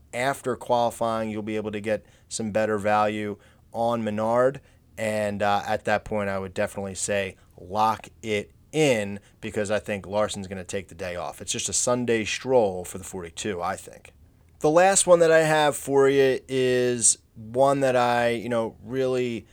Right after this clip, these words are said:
didn't see myself trying to bet on, and that's Ryan Newman versus Austin Dillon. Now, the thing that got my attention to this one is the fact that Dillon is going off as an underdog. He's plus one hundred, and I just think that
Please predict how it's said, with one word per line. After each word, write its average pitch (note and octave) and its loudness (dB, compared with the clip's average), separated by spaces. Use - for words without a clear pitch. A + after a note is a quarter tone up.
didn't B2+ -2
see B2+ 0
myself A2 2
trying G#2+ -2
to G#2 -4
bet G2+ 0
on, G2+ 0
and G2+ -4
that's G#2+ -4
Ryan B2+ 0
Newman A#2+ -4
versus G#2+ -2
Austin G#2+ -4
Dillon. F#2 -6
Now, G2 -8
the G2+ -10
thing D3+ -4
that D#3 -2
got B2 2
my A#2 0
attention G#2+ -4
to G2+ -8
this G#2 -6
one G2+ -4
is F#2+ -8
the F#2+ -12
fact G#2 -6
that G#2 -2
Dillon C3 4
is A#2 0
going A2+ 0
off G#2 -2
as G#2 -4
an A2 -4
underdog. G#2 -4
He's - -14
plus G#2 -6
one B2 -2
hundred, G2 -8
and A2 -4
I G#2 0
just G#2 -4
think A2+ -4
that A2 -4